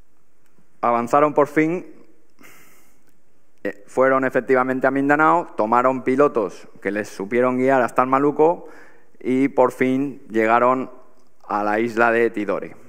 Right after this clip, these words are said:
en las Islas Molucas. Habían así cumplido el ocho de noviembre de mil quinientos veintiuno el objetivo de la expedición,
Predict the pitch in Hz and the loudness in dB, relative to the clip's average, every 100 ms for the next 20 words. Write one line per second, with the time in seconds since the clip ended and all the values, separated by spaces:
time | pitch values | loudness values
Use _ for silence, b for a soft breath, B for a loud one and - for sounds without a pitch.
0 | b b b - - 98 98 104 - 104 | b b b -20 -14 -8 -6 -6 -6 -6
1 | 101 104 101 - 92 85 - - - - | -2 -4 -4 -8 -8 -8 -12 -16 -18 -20
2 | b b b b b b b - 107 123 | b b b b b b b -2 0 0
3 | 123 - 131 135 127 - - 117 107 127 | 0 -2 -2 -2 -4 -12 -10 -8 -6 0
4 | 131 131 117 98 107 - - 120 123 135 | 2 4 2 0 -2 -4 -4 -4 -2 0
5 | 123 120 113 120 117 107 87 82 98 117 | 0 0 0 0 -2 -4 -6 -8 -6 -6
6 | 117 98 113 120 120 117 117 120 123 123 | -6 -6 -4 -4 -2 -4 -2 -2 -2 -2
7 | 127 - - - 92 104 113 117 - 104 | -4 -8 -20 -12 -6 -4 -2 -4 -4 -6
8 | 101 - 98 117 117 120 113 110 107 - | -6 -8 -6 -4 0 0 0 -2 -2 -4
9 | 101 95 104 92 | -6 -6 -8 -8